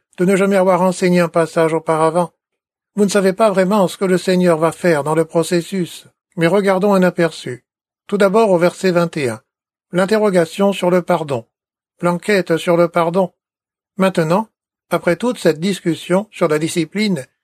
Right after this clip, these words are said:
et sur la manière dont nous devons affronter le pécheur,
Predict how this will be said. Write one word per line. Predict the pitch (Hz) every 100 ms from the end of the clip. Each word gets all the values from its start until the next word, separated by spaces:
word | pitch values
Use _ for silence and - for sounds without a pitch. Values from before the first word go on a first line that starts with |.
| _ -
et |
sur | 170 185
la | 165
manière | 160 156 196 202 151 131 _ _ -
dont | 190
nous | 196
devons | 196 190
affronter | 190 165 196 185 190
le | 180
pécheur, | 170 170 - 175 139 110